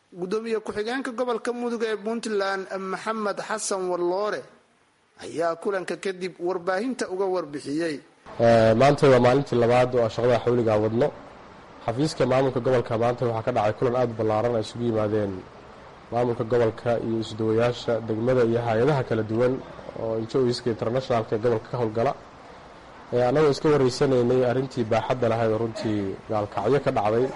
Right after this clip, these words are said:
Speaker 2: afartan iyo siddeeddii saac oo la soo dhaafay, oo daadadkii roobabku keeneen,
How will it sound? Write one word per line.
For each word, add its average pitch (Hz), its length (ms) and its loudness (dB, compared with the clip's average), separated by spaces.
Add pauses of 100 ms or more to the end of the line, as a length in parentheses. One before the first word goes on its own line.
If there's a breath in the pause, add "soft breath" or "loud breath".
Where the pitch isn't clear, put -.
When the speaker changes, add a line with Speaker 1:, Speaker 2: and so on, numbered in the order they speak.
(180)
Speaker 2:
afartan 123 340 -2
iyo 113 100 -2
siddeeddii 110 320 -4
saac 107 240 -2
oo 104 80 0
la 107 80 -2
soo 127 160 -2
dhaafay, 127 360 0 (1040)
oo 113 540 2
daadadkii 120 540 2
roobabku 120 420 2
keeneen, 123 460 2